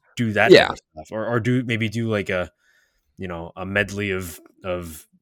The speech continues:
Speaker 1: Rocky Horror Picture Show songs, you know what I mean? Like, you could do things like that.
Speaker 2: Yep.
Speaker 1: Um, it doesn't necessarily have to be a band. Now, granted, obviously, I would love to see, like,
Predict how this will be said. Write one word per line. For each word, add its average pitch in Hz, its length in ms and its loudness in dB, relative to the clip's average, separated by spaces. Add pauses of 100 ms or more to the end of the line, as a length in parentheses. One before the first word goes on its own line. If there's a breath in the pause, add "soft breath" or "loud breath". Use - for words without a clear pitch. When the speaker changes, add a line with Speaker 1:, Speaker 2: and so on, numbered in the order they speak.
(180)
Speaker 1:
Rocky 98 300 -2
Horror 101 220 0
Picture 104 240 -6
Show 85 220 -8
songs, 82 380 -14
you 139 60 0
know 156 60 2
what 156 60 4
I 151 40 4
mean? 147 160 2
Like, 120 180 2
you 123 80 -6
could 123 160 -2
do 139 140 6
things 113 300 -2
like 87 200 -4
that. 92 320 -4 (380)
Speaker 2:
Yep. 95 220 0 (200)
Speaker 1:
Um, 87 360 -4
it 120 60 -8
doesn't 131 180 2
necessarily 117 260 -2
have 104 80 -4
to 104 60 -14
be 95 180 -6
a 87 100 -6
band. 82 480 -8
Now, 101 100 -4
granted, 95 340 0
obviously, 87 480 -8
I 78 60 -14
would 76 220 -20
love 156 320 4
to - 100 -12
see, 78 400 -12
like, 85 200 -16